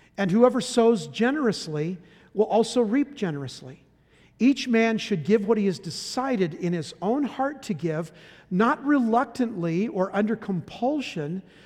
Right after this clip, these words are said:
for God loves a cheerful giver. And God is not able to make all grace abound to you, so that in all things, at all times, having all that you need will be around,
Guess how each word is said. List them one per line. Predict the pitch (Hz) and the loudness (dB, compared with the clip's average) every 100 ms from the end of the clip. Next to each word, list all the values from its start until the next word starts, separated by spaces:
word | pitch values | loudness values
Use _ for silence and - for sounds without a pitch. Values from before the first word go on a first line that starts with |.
| - _ | -20 _
for | 226 | 0
God | 180 226 233 | 4 4 4
loves | 190 185 240 277 220 196 - - | 0 0 2 4 4 2 -4 -6
a | 190 | -6
cheerful | - - - 302 285 - 247 | -6 -6 -2 0 0 -2 -2
giver. | 185 302 269 131 - - _ _ - - | 0 -2 -2 -6 -12 -20 _ _ -20 -6
And | 202 165 | -2 2
God | 233 294 | 4 4
is | 226 | 2
not | 269 220 | 2 2
able | 233 233 | 2 2
to | - 214 | 0 0
make | 202 - - - - - | 0 0 -8 -20 -12 0
all | 202 262 285 294 - - 165 | 6 8 8 6 0 -14 -4
grace | 175 190 190 - - | 2 2 2 -2 -6
abound | 156 196 190 190 | 0 0 0 -2
to | 185 | -4
you, | 185 190 | -2 -2
so | - 202 | 0 2
that | 190 | 2
in | 190 170 147 - | 0 -2 -4 0
all | 196 247 294 | 6 8 6
things, | - 202 175 180 - - - - | 4 -4 -2 -4 -8 -16 -8 0
at | 185 170 - - | 0 0 -6 2
all | 208 277 | 6 6
times, | - 214 180 170 160 - - - | 6 0 0 0 -4 -10 -20 -6
having | 190 175 160 - | -2 -2 -4 0
all | 180 214 240 | 4 6 6
that | 247 - | 2 -2
you | 240 | 0
need | 196 175 165 156 - - 185 | 2 0 -2 -6 -18 -10 -2
will | 175 | 0
be | 185 170 | 2 2
around, | 156 175 180 | 2 0 -2